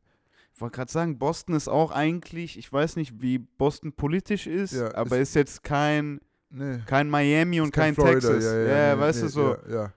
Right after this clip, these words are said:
Speaker 2: Nee,
Speaker 1: Äh.
Speaker 2: aber wir haben, also N C double A meinte so, nee,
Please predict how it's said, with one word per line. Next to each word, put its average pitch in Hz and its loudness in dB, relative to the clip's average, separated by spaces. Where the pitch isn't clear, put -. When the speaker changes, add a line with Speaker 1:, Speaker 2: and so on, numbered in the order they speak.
Speaker 2:
Nee, 180 2
Speaker 1:
Äh. 175 4
Speaker 2:
aber 127 2
wir 127 0
haben, 143 -2
also 117 -2
N 139 -8
C - -14
double 131 -2
A 139 -2
meinte 127 -8
so, 117 -14
nee, 147 -4